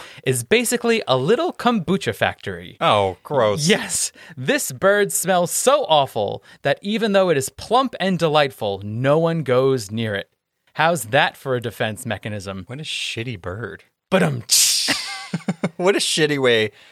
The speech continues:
Speaker 1: to start your first se-, <laughs> segment. <laughs>
Speaker 2: It's the What's In. Ba-ba-da-ba-da-ba.
Speaker 1: You can't, you can't end it with the theme song too.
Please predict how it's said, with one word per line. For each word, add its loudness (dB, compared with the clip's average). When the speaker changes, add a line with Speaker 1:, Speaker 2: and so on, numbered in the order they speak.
Speaker 1:
to 0
start 2
your 0
first -4
se-, -6
<laughs> -8
segment. 0
<laughs> -4
Speaker 2:
It's 2
the 2
What's 0
In. -4
Ba-ba-da-ba-da-ba. 2
Speaker 1:
You -8
can't, -6
you -12
can't -2
end 2
it 4
with 2
the 4
theme -2
song 0
too. 4